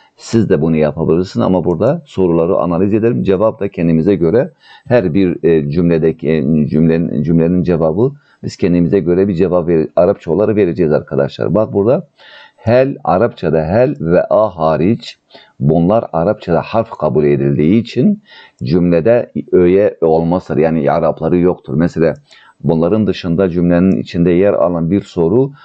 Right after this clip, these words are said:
mutlaka konumu ya mübtededir, ya haldır, ya zarftır vesaire vesaire. Ama hel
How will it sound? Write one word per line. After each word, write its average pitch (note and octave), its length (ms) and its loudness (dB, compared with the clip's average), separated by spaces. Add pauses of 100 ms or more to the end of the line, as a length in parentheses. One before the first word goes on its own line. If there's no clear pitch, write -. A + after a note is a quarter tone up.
(140)
mutlaka G2 480 0
konumu E2+ 380 0
ya F2 200 2
mübtededir, E2 600 0
ya D#2+ 260 2
haldır, E2+ 640 0
ya F2 360 2 (100)
zarftır F2+ 760 -2
vesaire F2 520 0
vesaire. F2+ 600 0 (400)
Ama G2+ 360 0 (100)
hel B2+ 360 0